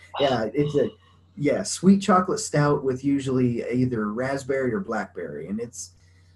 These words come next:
Speaker 2: I love it. I've been perfecting the recipe since I was eighteen. And here's the funny thing about brewing your own beer. You can brew beer when you're eighteen, but you can't drink it till you're twenty-one.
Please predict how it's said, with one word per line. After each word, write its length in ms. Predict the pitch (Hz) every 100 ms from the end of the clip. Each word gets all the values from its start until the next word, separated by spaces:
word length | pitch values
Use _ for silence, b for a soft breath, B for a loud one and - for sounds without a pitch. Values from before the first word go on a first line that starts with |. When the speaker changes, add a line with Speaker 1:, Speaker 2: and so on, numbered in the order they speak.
| _
Speaker 2:
I 200 | 92 101
love 360 | 101 90 95 92
it. 100 | -
I've 120 | 120 120
been 200 | 127 127
perfecting 540 | 139 - 147 151 135
the 80 | 123
recipe 520 | 117 127 117 120 113
since 300 | - 110 107
I 100 | 107
was 220 | 101 98 -
eighteen. 580 | 117 - - 107 - - b b
And 120 | - 156
here's 220 | 233 214
the 80 | 214
funny 260 | 196 190
thing 200 | 185 165 151
about 240 | 139 123
brewing 260 | 151 151 139
your 140 | 135
own 100 | 117
beer. 260 | 117 107 - b b b b b
You 280 | 147 180 247
can 260 | - 214 151
brew 360 | 127 170 269 269
beer 500 | 147 113 95 92 - _ _ -
when 140 | 139
you're 140 | 127 127
eighteen, 640 | 147 - - 185 - - - _ -
but 100 | 156
you 80 | 151
can't 260 | 196 170
drink 220 | 156 226 -
it 80 |
till 140 | - 156
you're 100 | 151
twenty-one. 580 | 220 214 185 196 -